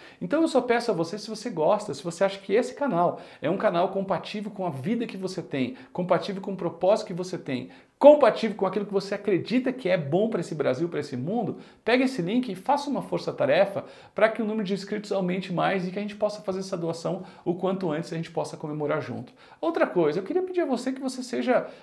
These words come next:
é, um padrinho ou uma madrinha de muitas pessoas, que você me ajudasse a divulgar esse canal, que você ad-, ajudasse a divulgar o Código da Alma todas as segundas-feiras, ajudasse a divulgar os, os Mistérios da Alma toda terça, sexta. É muito conteúdo bom,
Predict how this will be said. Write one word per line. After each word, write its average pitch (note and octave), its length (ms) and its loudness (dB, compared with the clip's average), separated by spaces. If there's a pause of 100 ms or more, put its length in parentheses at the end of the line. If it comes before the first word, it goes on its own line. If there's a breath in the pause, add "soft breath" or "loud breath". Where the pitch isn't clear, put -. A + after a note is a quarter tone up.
(100)
é, F3 160 2
um F3 220 0
padrinho F3+ 480 2
ou E3 60 4
uma E3 80 4
madrinha D3+ 340 0
de E3 100 -2
muitas A3 320 -4
pessoas, F3+ 540 -2
que - 80 -16
você G#3 180 -10
me E4 120 -4
ajudasse B3+ 440 2
a B3+ 40 -6
divulgar E3+ 360 0
esse B2+ 140 -4
canal, A2+ 460 -4 (240 loud breath)
que E3+ 80 -6
você G3 180 2
ad-, G#3+ 240 0
ajudasse F#3 400 4
a G#3 40 -6
divulgar F3 440 2
o F3+ 100 2
Código G3 320 0
da C#3+ 140 0
Alma F#3+ 160 0
todas F#3+ 240 -6
as G3 80 -6
segundas-feiras, D#3 880 -2 (440 loud breath)
ajudasse E3 460 6
a G#3+ 40 -4
divulgar F#3 320 4
os, D#3+ 440 -6
os C3 140 -8
Mistérios D#3 420 2
da C#3+ 120 4
Alma E3+ 180 2
toda E3+ 180 -2
terça, G#3 480 4
sexta. F#3+ 520 -4
É G3 60 -6
muito A#3 280 -2
conteúdo F#3 340 -2
bom, D#3 360 -2